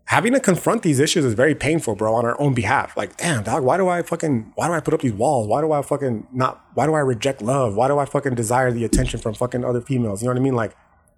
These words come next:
and you get deeper into the rabbit hole and you're like, "Well, fuck, maybe because you weren't loved as a child, bro. And, you know, you weren't given the love that you needed, you know, from your own, your own mother, right? Definitely not from a father 'cause he wasn't there."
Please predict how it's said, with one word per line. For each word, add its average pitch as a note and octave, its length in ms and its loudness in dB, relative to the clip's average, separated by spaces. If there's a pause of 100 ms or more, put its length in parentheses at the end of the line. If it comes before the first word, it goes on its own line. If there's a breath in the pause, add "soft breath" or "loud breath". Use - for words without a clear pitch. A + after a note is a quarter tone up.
(440)
and B2+ 140 4
you B2+ 60 2
get A#2+ 260 -2
deeper C3 260 0
into B2+ 180 0
the A#2 80 2
rabbit C#3 280 4
hole B2 180 2
and B2 80 0
you're A#2+ 100 0
like, A#2 160 0
"Well, A#2 120 -2
fuck, C#3+ 340 0
maybe C#3 220 2
because C#3 420 0
you C3+ 100 2
weren't C#3 240 0
loved C#3 280 2
as A#2+ 100 2
a A#2+ 60 -2
child, D#3 420 0
bro. C3+ 260 0
And, C3 220 -2
you B2 100 -2
know, B2+ 80 0
you B2+ 180 -2
weren't C3 200 0
given C3+ 260 2
the A2 80 0
love B2 380 2
that A#2 180 -2
you A2+ 120 -2
needed, A#2+ 520 2
you C3 120 -2
know, A2 160 0
from A2+ 320 -2
your A#2 160 0
own, G3 240 4 (160)
your A#2 160 0
own F#3 300 0
mother, A#2+ 520 -2
right? B2 320 0
Definitely C3+ 260 2
not A#2+ 120 0
from G2+ 100 -2
a G#2 40 -4
father D3+ 280 2
'cause A#2+ 160 -2
he A#2+ 80 -2
wasn't A#2 300 2
there." C3+ 340 4